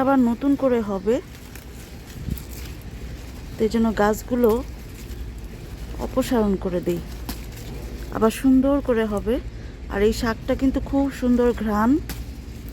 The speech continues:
আর খুব টেস্ট হয়, মাছ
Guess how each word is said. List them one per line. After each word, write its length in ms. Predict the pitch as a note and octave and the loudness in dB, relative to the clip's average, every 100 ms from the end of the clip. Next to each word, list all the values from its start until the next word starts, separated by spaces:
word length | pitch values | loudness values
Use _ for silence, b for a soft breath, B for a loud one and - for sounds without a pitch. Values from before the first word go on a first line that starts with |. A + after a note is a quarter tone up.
| - - - D4+ | -8 -8 -6 -4
আর 80 | G3 - | -4 -2
খুব 140 | C#4 - - - - - - - | -2 -2 -6 -8 -8 -10 -8 4
টেস্ট 340 | C4 C4+ - - - | 6 6 4 -6 -6
হয়, 200 | F3 - - - - - - - - - - - - G#3 | -6 -6 -8 -8 -8 -10 -10 -10 -8 -8 -6 -4 0 2
মাছ 160 | G#3+ | 2